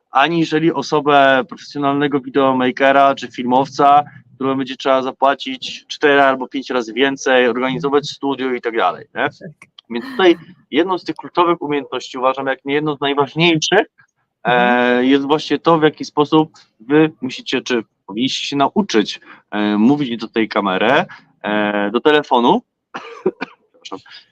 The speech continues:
Speaker 1: gdy chcecie promować, e, jakieś firmy. E,
Speaker 2: Mhm.
Speaker 1: no i ty, Mar-,
Speaker 2: Dokładnie
Speaker 1: Marta,
Speaker 2: tak.
Speaker 1: doda coś od siebie, e, właśnie w tej kwestii,
Speaker 2: Ja
Speaker 1: do tych
Speaker 2: powiem
Speaker 1: też
Speaker 2: je-,
Speaker 1: może
Speaker 2: tak.
Speaker 1: pomyślałaś o tym kursie, e, że
Speaker 2: Bo to, co jest mi bardzo bliskie,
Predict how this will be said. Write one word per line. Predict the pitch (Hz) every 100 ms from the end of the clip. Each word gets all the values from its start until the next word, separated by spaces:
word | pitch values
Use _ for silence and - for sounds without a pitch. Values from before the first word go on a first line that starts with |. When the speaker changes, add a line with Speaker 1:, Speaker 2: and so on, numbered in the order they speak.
| _
Speaker 1:
gdy | 107 123
chcecie | - 143 147 143 _ _ _
promować, | 117 123 131 143 143 - - 110
e, | 113 113
jakieś | 123 - -
firmy. | - 135 90 76 _ _ _ _
E, | 90 92
Speaker 2:
Mhm. | 123 143 175
Speaker 1:
no | -
i |
ty, | -
Mar-, | 190 135
Speaker 2:
Dokładnie | - - 262
Speaker 1:
Marta, | 123 123
Speaker 2:
tak. | 139
Speaker 1:
doda | 143 127
coś | - -
od | -
siebie, | - 113 110 120
e, | 120 - 104 101 101
właśnie | - - -
w |
tej | -
kwestii, | - - - - 240
Speaker 2:
Ja |
Speaker 1:
do | 311
tych | 311
Speaker 2:
powiem | 294
Speaker 1:
też | 247
Speaker 2:
je-, | 208
Speaker 1:
może | 202
Speaker 2:
tak. | 151 104 _
Speaker 1:
pomyślałaś | 107 104 123 110 -
o |
tym | - 104 98
kursie, | - 101 - 98 95 92 -
e, | 90 90 90 87 _ _ _ _
że | 92 - _ _ _ _ _ _ _ - - - -
Speaker 2:
Bo | 190
to, | 254
co | -
jest | 370 247
mi | 214
bardzo | 196 202 185 185 165 160
bliskie, | 160 170 165 - 135 131